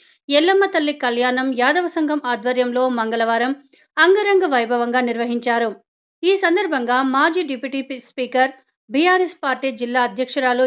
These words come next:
ఎం పద్మా దేవేందర్ రెడ్డి, మాజీ ఎమ్మెల్సీ సేరి సుభాష్ రెడ్డి, మెదక్ నియోజకవర్గ ఇన్ఛార్జ్ కంటారెడ్డి తిరుపతి రెడ్డి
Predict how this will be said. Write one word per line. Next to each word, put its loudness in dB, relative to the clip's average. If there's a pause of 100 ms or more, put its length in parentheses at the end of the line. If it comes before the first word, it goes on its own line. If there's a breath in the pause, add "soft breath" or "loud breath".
ఎం 0
పద్మా -4
దేవేందర్ -2
రెడ్డి, -4 (460 soft breath)
మాజీ 4
ఎమ్మెల్సీ -2
సేరి 0
సుభాష్ -4
రెడ్డి, -2
మెదక్ 0
నియోజకవర్గ -2
ఇన్ఛార్జ్ 0 (460)
కంటారెడ్డి 0
తిరుపతి -2
రెడ్డి 0